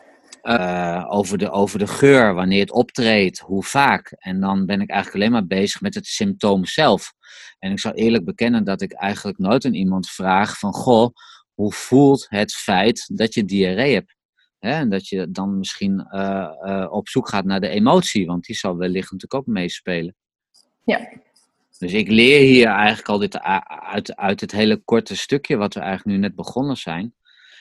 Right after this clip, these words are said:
Speaker 1: dat het ook dus ge-, eigenlijk goed is om te, ja,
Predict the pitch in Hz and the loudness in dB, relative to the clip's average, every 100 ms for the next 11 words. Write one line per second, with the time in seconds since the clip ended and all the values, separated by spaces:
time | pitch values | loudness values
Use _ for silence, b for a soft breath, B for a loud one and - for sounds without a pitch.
0 | b - 98 92 110 110 98 - 85 95 | b -10 -10 -6 -4 -4 -8 -8 -6 -6
1 | - - 151 131 - - 98 98 - 95 | -8 -6 -6 -6 -10 -6 -4 -4 -4 -4
2 | 92 92 _ _ _ _ _ _ _ _ | -4 -6 _ _ _ _ _ _ _ _
3 | - 101 | -4 -4